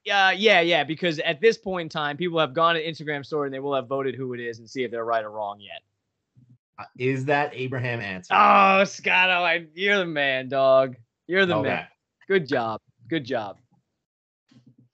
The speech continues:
Speaker 1: Now,
Speaker 2: So, I, the, the Sergio Garcia team is all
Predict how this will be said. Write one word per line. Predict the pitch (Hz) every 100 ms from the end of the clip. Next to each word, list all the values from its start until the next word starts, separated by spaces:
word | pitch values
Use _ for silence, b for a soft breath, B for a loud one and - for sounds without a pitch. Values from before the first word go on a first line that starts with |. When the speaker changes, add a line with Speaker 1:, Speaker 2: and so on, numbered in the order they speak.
| -
Speaker 1:
Now, | 165 156
Speaker 2:
So, | 147 135
I, | 131 135 - 127
the, | 131 131
the | 117
Sergio | 135 127 165 165 156 151 135
Garcia | 123 113 143 135 127
team | - 120 104 104
is | 104 92 -
all | 120 117 117 107 110 -